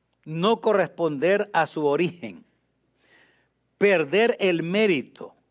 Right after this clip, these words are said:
el valor físico, moral, cambiar de naturaleza. ¿Sabe qué es lo que se está promoviendo hoy con la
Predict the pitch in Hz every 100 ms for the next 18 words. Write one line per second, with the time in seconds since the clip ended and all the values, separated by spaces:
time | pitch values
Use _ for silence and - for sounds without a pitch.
0 | _ _ _ _ _ 196 175 156 160 208
1 | 190 - 233 214 - 147 - 120 104 -
2 | 143 156 185 196 156 95 - _ _ _
3 | _ _ _ - 185 160 143 160 202 208
4 | 180 170 165 - 147 143 156 175 131 -
5 | - - - _ _ _ _ _ - 208
6 | 233 240 233 196 208 214 214 190 156 165
7 | 190 202 185 185 196 196 151 160 202 214
8 | 170 165 160 151 131